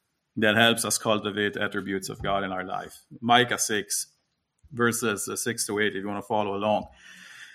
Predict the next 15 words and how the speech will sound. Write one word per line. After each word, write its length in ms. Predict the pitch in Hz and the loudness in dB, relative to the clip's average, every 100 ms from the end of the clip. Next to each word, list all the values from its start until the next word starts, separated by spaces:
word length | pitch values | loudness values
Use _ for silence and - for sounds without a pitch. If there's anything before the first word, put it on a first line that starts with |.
| - - - - _ _ _ _ | -20 -20 -20 -20 _ _ _ _
He 200 | 117 151 | 10 12
asked 260 | 233 202 | 12 10
this 120 | 180 - | 8 6
question, 720 | 180 165 143 - 117 85 - _ _ _ - | 8 8 8 4 2 -2 -12 _ _ _ 2
"With 180 | 120 160 | 10 12
what 220 | 190 254 | 12 12
shall 180 | - 196 | 12 12
I 80 | 160 | 12
come 480 | - 156 147 143 120 - - - - - | 10 12 12 10 4 -4 -12 -16 -18 -2
before 600 | 117 117 135 127 117 104 | -2 4 6 8 6 2
the 100 | 104 | 0
Lord 360 | 107 113 95 - _ _ _ _ _ _ _ | 2 2 2 -4 _ _ _ _ _ _ _
and 260 | 117 127 120 | 4 4 10
bow 300 | 123 165 165 | 12 12 12
myself 880 | 139 127 - 123 127 120 107 101 | 8 6 4 6 8 8 4 -2